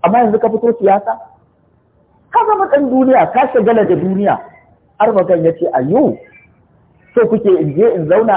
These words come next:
a masallaci da ɗalibai na mu yi ta zikiri? Ko ƴan duniya ku samu mulki, ku zo ku ru-, ku ruguzo mana masallacin a kanmu?"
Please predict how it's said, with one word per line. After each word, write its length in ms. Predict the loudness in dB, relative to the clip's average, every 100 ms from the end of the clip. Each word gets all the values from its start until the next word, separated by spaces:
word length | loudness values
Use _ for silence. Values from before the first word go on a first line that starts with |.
| 0
a 60 |
masallaci 560 | -2 -2 0 0 0 -2
da 80 | -2
ɗalibai 440 | 0 0 0 2
na 160 | 2 0
mu 80 | -2
yi 80 | -4
ta 100 | -4
zikiri? 440 | -4 -4 -4 -4 -8 _ _ _ _
Ko 80 | -2
ƴan 320 | 0 2 2
duniya 360 | 0 2 2 2
ku 80 | -2
samu 320 | -2 0 -2 -6 -6
mulki, 460 | -2 -2 -2 -6 -8 _
ku 120 | -4 0
zo 140 | 0
ku 120 | 0 0
ru-, 200 | 0 -2 -8
ku 180 | -2 0
ruguzo 360 | 2 2 2 2
mana 180 | 2 0
masallacin 560 | 0 -2 0 -2 -2 -4
a 100 | -4
kanmu?" 360 | -2 -4 -6